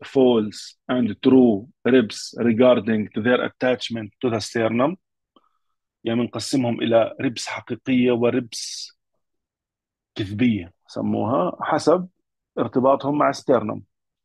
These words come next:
ومنقسمهم أيضًا إلى typical و atypical ribs.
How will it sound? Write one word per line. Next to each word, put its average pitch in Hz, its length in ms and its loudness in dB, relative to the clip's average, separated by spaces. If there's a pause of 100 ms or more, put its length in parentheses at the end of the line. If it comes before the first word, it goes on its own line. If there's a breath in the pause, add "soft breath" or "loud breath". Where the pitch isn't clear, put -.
(520 soft breath)
ومنقسمهم 151 840 0
أيضًا 135 200 0
إلى 123 300 -4 (140)
typical 139 480 -2 (340)
و 123 240 -2 (500)
atypical 113 680 -2 (760)
ribs. - 400 -10